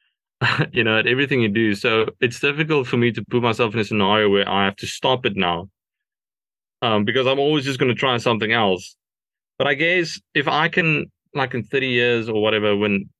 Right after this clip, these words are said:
you know, when it's coming to an end, if I can just, because these songs, not just the songs, but the recordings as well, like, these are all very special to me because I record all the songs, I mix them, I master them. Um, you know, if I can listen back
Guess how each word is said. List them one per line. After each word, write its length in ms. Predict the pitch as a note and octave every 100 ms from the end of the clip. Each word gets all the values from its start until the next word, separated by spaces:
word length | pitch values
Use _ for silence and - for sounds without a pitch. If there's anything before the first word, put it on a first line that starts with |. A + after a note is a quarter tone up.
| _
you 100 | G2+
know, 200 | G2 F#2+
when 140 | G2
it's 160 | F#2+ F#2
coming 200 | A2 G#2
to 100 | G2+
an 60 | F#2+
end, 360 | G#2+ F#2+ F#2+ - -
if 160 | - -
I 140 | A2
can 140 | A2+
just, 200 | A#2 A#2 - _ - - - _ _ _ _ -
because 200 | D#3 C#3+
these 160 | E3+
songs, 540 | A#3 G#3+ G#3 E3+ D#3+ - _ _
not 220 | E3 E3+
just 160 | F#3+ E3
the 80 | C3+
songs, 220 | D#3 D3
but 60 | A#2
the 80 | G#2
recordings 420 | - B2+ C3 G#2+
as 100 | G2+
well, 220 | A2 G2+
like, 220 | G2 G2
these 160 | A#2 A2+
are 40 |
all 140 | B2+ C3+
very 160 | A#2
special 300 | G#2 A#2 A2
to 80 | G#2+
me 80 | G2+
because 220 | F#2 G2
I 120 | G2+
record 400 | G#2+ G#2 - G#2+
all 120 | G#2
the 80 | G2
songs, 280 | G2 G2+ G2
I 100 | F#2+
mix 300 | F#2 F#2 -
them, 180 | F#2+ F#2
I 60 |
master 420 | F2+ F2 F2 - G2
them. 320 | F2 F2 - -
Um, 260 | F2 E2 D#2+ _ _ _ _ _ _ _
you 80 | A2
know, 80 | A2
if 100 | A2
I 140 | B2
can 140 | B2+
listen 300 | A2 G#2+ A#2+
back 220 | G2+ G2+